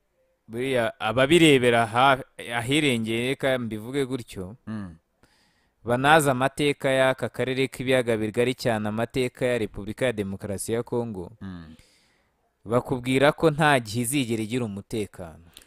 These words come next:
Speaker 2: Kongo niyo, niyo iwihuza.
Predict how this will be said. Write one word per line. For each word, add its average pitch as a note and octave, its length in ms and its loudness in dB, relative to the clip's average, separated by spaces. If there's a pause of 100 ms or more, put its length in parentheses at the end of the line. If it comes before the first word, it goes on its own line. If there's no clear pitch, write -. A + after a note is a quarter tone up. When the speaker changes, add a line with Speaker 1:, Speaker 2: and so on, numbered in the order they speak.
(120)
Speaker 2:
Kongo G3 600 4
niyo, F3 560 4
niyo E3+ 440 6
iwihuza. A2 640 0